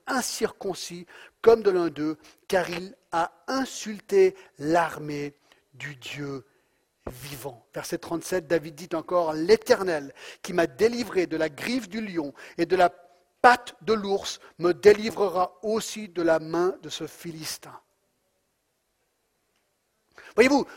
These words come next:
lorsque Saül lui dit, « Mais t'es fou », David se réfère à quelque chose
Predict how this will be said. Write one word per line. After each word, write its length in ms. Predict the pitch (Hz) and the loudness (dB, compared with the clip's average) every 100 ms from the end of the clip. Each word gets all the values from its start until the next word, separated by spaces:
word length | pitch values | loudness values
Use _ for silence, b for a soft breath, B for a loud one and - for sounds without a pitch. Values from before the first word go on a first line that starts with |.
| B 190 | B 6
lorsque 340 | 247 - 240 | 6 8 0
Saül 280 | - 277 269 | 6 6 6
lui 100 | 254 | 0
dit, « 160 | 233 | 0
Mais 180 | 202 156 - _ _ _ | 0 0 -4 _ _ _
t'es 140 | - 165 | -12 -10
fou », 380 | - - 392 - _ _ _ _ _ _ _ b b b | -10 -4 -4 -4 _ _ _ _ _ _ _ b b b
David 560 | 143 240 285 302 427 - | -2 6 6 6 -2 -4
se 160 | - | -4
réfère 480 | 247 277 262 311 226 | -2 0 -2 -2 -2
à 80 | 226 | -2
quelque 300 | - 269 226 | -6 -8 -10
chose 680 | - 285 311 359 302 - | -8 -6 -4 -4 -6 -12